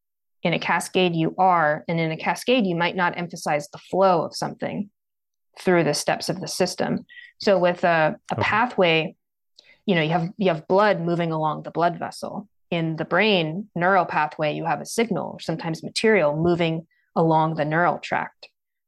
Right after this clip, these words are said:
Speaker 1: uh, nerve tract. In ecology, we have prey-predator relationships in an ecosystem, and you have energy, caloric energy, moving through the steps. So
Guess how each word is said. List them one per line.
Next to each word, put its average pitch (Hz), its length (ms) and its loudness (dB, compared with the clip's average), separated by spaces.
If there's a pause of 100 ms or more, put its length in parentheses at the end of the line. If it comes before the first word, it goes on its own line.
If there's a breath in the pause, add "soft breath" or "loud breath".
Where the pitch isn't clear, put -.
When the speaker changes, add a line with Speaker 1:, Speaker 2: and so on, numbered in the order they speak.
(300)
Speaker 1:
uh, - 220 -4
nerve 170 260 0
tract. - 420 -8
In 165 600 2 (680)
ecology, 180 880 0 (200)
we 165 100 0
have 156 240 -2
prey-predator 165 680 0
relationships 175 680 0
in 147 100 -6
an 147 100 -6
ecosystem, 165 720 -2
and 165 80 0
you 156 120 0
have 151 200 0 (380)
energy, 190 600 2
caloric 151 380 0
energy, 175 360 0
moving 170 540 2
through 147 380 -8
the 151 100 -12
steps. - 500 -4 (300 loud breath)
So 208 380 4